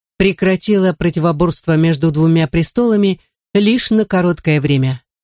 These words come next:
В этой борьбе на стороне папы были крупные города, коммуны – в то время как правителей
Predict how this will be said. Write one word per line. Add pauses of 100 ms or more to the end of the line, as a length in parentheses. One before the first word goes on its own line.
(680)
В
этой
борьбе (500)
на
стороне
папы
были
крупные
города, (260)
коммуны – (720)
в
то
время
как
правителей